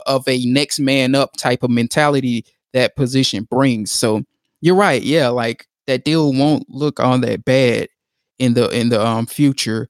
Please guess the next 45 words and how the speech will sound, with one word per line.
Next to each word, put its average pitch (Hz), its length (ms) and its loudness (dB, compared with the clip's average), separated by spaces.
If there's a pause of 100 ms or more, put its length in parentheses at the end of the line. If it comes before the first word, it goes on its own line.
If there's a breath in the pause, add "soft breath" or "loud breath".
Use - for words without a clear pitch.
(120)
And 139 180 0
I 151 60 2
mean, 175 180 2
a 147 60 0
prime 170 300 2
example 143 520 -2
is 135 120 0
the, 131 160 -2
the 123 180 -4
deal 147 260 2
that 139 180 0
Danielle 147 360 0
Hunter 160 340 -2
got 123 280 -2
two 156 160 -2
years 147 320 -2
ago. 117 280 -8 (500)
You 147 100 0
know, 139 100 4
here 180 160 4
we 170 160 2
were 165 240 0
two 190 200 -2
years 170 320 -2
ago 147 200 0
talking 170 360 0
about 151 280 2
Yannick 147 300 2 (200)
Ngakoue 147 480 0
getting 143 220 2
the 127 100 -2
deal 143 300 2
that, 131 320 0
or, 127 300 0
or - 20 -6
something 139 400 -2
a 123 60 0
little 135 160 0
bit 131 200 0
better 135 240 2
than 127 220 -2
what 123 200 -4
Danielle 127 380 0
Hunter 139 360 -2
got. 117 240 -4